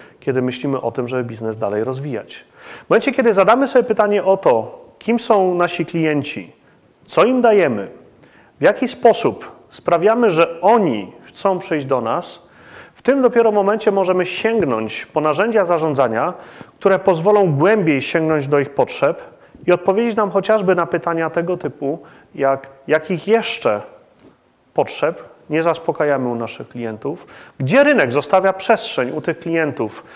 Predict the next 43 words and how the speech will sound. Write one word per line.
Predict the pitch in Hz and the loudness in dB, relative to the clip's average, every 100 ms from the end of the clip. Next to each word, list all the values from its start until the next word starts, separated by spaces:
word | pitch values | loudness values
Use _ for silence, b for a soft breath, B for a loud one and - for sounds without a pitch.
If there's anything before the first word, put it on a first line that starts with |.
| B B | B B
na | 143 147 | -2 0
zaspokojenie | 160 - 175 190 208 202 | 0 0 2 4 2 2
potrzeb, | - 190 - 175 | 2 0 0 0
których | - 165 | 0 0
jeszcze | 165 196 - 208 | 2 0 -2 -2
sobie | 208 196 | 0 0
nie | 190 156 | 0 0
nazwał | 117 110 110 151 170 B B B B 160 | -2 0 0 0 -4 B B B B 0
i | |
w | 175 | 2
jaki | 208 233 | 2 0
sposób | - 214 208 175 | 0 2 2 2
my | 240 | 2
możemy | 160 123 127 127 | 2 0 -2 -4
się | 151 | -8
w | - | -6
to | 180 | -8
wpisać. | - 202 - 110 - - _ B B B B B B B B _ _ | -8 -12 -10 -14 -14 -20 _ B B B B B B B B _ _
Zwróćcie | 170 262 - | -4 -2 2
uwagę, | 247 247 233 | 4 4 6
że | 190 | 4
w | 160 160 | 2 0
momencie, | 175 190 269 254 185 | 2 2 0 -2 -2
kiedy | 165 151 147 | -2 0 0
zaczniemy | 151 - 226 214 | -2 -2 0 0
sobie | 214 170 | 0 2
na | 196 | 2
te | 233 | 0
pytania | 220 202 180 165 | 0 0 0 0
odpowiadać | 165 160 160 151 127 | -2 0 2 0 0
wyłącznie | 139 151 240 - 160 127 123 123 | -2 0 -2 -4 -4 -2 -4 0
patrząc | 170 - 185 156 | 0 0 -4 -2
na | 165 | -4
to, | 151 | -4
co | 127 170 | -4 -2
ma | 208 | -4
konkurencja | 190 180 180 165 143 113 120 107 | -4 -6 -2 -2 -2 -4 -8 -8
i | |
co | 104 151 | -6 -6
ona | 196 | -4
im | 190 175 | -4 -6
dzisiaj | 165 - 143 | -6 -6 -4
daje, | 120 104 117 | -2 -2 -4